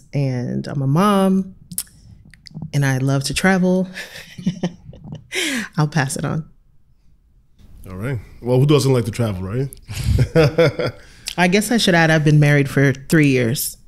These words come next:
Speaker 2: Yeah.
Speaker 1: Remarried. This is my
Speaker 2: What are some
Speaker 1: second
Speaker 2: cool
Speaker 1: marriage.
Speaker 2: places you've been to?
Speaker 1: Um, so I've been to Africa a lot recently, um, but I grew up in Europe, actually. So I,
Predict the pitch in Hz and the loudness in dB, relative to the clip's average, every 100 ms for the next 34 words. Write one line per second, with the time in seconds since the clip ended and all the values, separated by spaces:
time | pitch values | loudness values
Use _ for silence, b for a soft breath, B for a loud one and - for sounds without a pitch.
0 | - 120 117 113 - 160 147 139 127 - | -8 -6 -6 -8 -4 0 0 0 -2 -4
1 | 139 - 147 190 196 127 185 143 156 131 | -6 -6 0 2 2 4 4 4 2 0
2 | 123 127 117 90 78 - - - B B | -2 -2 -2 -4 -10 -18 -20 -20 B B
3 | B B B B B B B B 196 202 | B B B B B B B B 2 4
4 | 196 180 185 180 208 202 165 175 180 180 | 4 4 4 4 4 2 2 0 0 2
5 | 170 156 156 156 156 160 160 170 160 160 | 4 4 2 0 0 0 0 0 2 0
6 | 160 B B - 156 147 139 147 151 143 | -2 B B -2 2 2 2 0 2 2
7 | 156 175 175 170 151 - 151 151 156 147 | 2 2 4 4 2 0 -2 0 2 0
8 | 139 147 147 - 151 156 151 143 147 | 0 -4 -4 -6 -6 -4 -4 -4 -4